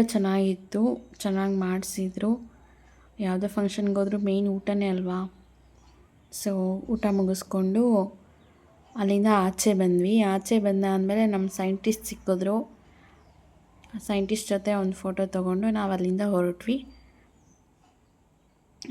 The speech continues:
ಬರ್ತಾ on the way ಪೆಟ್ರೋಲ್ ಖಾಲಿಯಾಗಿ ಪೆಟ್ರೋಲ್ ಹಾಕಿಸ್ಕೊಂಡು ಬಂದ್ವಿ. ಸ್ವಲ್ಪ ಮುಂದೆ ಹೋದ್ವಿ ತೋವಿನಕೆರೆ ಬಿಟ್ಟು.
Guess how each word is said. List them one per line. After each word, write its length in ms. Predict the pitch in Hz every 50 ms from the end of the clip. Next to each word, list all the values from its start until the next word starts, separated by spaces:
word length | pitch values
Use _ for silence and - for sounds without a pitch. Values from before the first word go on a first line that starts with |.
| 226 202
ಬರ್ತಾ 480 | 202 196 - - - 214 202 196 196
on 60 | 190
the 160 | 190 190 196 196
way 120 | 202 208
ಪೆಟ್ರೋಲ್ 460 | 208 208 190 190 - - 196 202 202
ಖಾಲಿಯಾಗಿ 640 | 196 - 190 185 180 185 180 180 175 175 175 180 - _ _ _ _ _ _ _ _ _ -
ಪೆಟ್ರೋಲ್ 340 | - 202 196 - 202 202 196
ಹಾಕಿಸ್ಕೊಂಡು 840 | 190 185 - - - - 143 - - - 185 185 185 185 190 214 247 269 269 - - - _ _ _ _ _ _ _ _ _ _ _ _ _ _ _ _ _ _ _ _ _ _ _ - 247
ಬಂದ್ವಿ. 840 | 240 233 226 220 214 214 214 214 208 208 202 202 208 214 254 - - _ _ _ _ _ _ _ - - - - -
ಸ್ವಲ್ಪ 400 | - - 226 208 196 190 190 - 226
ಮುಂದೆ 400 | 220 214 214 208 202 208 220 240
ಹೋದ್ವಿ 460 | 233 220 202 202 214 208 220 226 214
ತೋವಿನಕೆರೆ 640 | 214 220 196 190 190 196 208 202 - 208 190 196 190
ಬಿಟ್ಟು. 920 | 185 180 185 185 - - - - - 202 196 190 185 185 196 220 254